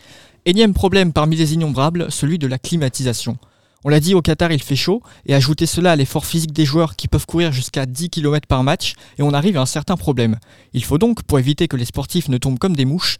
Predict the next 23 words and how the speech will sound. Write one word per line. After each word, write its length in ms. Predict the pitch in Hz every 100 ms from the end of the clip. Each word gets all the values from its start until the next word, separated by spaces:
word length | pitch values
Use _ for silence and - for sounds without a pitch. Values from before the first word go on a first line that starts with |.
| - _ -
climatiser. 600 | 175 165 160 131 113 127 _ _ _
Sept 300 | - - 226
stades 320 | - - 185
sur 180 | - 156
huit 200 | 131 175 - _ -
ont 100 | 151
été 160 | 147
climatisés. 600 | 180 160 151 - 120 113 113 _ _ -
Bon, 80 | 139
déjà, 240 | 147 180
c'est 180 | - 160
énorme, 380 | 147 170 151 123
sachant 320 | 151 - 185
que 100 | 147
chacun 320 | - 156 185
accueille 280 | 160 170 160
de 80 | 135
quarante 400 | - 165 156 175
mille 160 | 180
à 60 | -
quatre-vingt 480 | - 190 - 160 156
mille 120 | 165
spectateurs. 600 | - 156 147 - 113